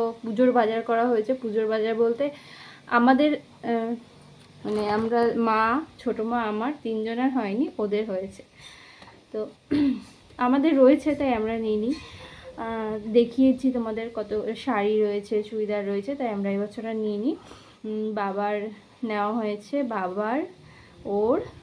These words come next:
আর আমার পাপার, তো সেগুলো আমি পরে দেখাবো তোমাদেরকে।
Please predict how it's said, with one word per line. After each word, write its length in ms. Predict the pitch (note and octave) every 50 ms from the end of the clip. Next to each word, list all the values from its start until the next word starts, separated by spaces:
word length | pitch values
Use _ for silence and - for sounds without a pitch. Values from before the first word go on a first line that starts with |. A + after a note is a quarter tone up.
| - - - - G3
আর 120 | F#3+ F#3+ F#3+ F#3+ F#3+
আমার 160 | G3 G3+ G#3+ G#3 -
পাপার, 300 | G#3 G3+ G3 - F#3 F3+ - - - -
তো 40 | A#3 A#3 - - - -
সেগুলো 240 | - A3+ G#3+ A#3+ B3 B3
আমি 100 | C4+ C#4+ C#4 C#4+
পরে 180 | E4+ D4+ G#3 G3+ G3+ G3
দেখাবো 260 | G3+ - G#3 G3+ G3+ G3 G3+
তোমাদেরকে। 480 | G3 G3 G3 G3+ G#3 G3+ G3+ - -